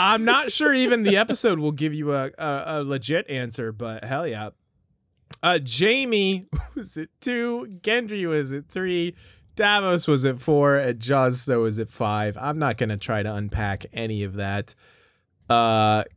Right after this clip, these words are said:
Gilly, I'm sorry, my queen, you do have to come down 'cause you were not in this episode, nor was Jamie.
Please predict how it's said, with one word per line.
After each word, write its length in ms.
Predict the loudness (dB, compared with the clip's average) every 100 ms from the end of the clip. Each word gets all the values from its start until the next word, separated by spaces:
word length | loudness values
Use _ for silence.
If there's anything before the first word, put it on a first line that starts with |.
| -10 2
Gilly, 520 | 4 6 4 4 4
I'm 140 | 2 2
sorry, 280 | 2 2
my 160 | 0 -2
queen, 340 | -2 -2 0 -2
you 80 |
do 200 | -2 0
have 200 | 0 -2
to 80 | -4
come 240 | -4 -2 0
down 580 | 2 4 4 4 0 -4
'cause 240 | -10 -10
you 100 | -10
were 80 | -10
not 180 | -6 -4
in 120 | -2
this 200 | -2 -2
episode, 640 | -2 -2 0 2 0 -2
nor 260 | -4 -10 -14
was 360 | -14 -12 -12 -14
Jamie. 760 | -16 -16 -16 -16 -16 -16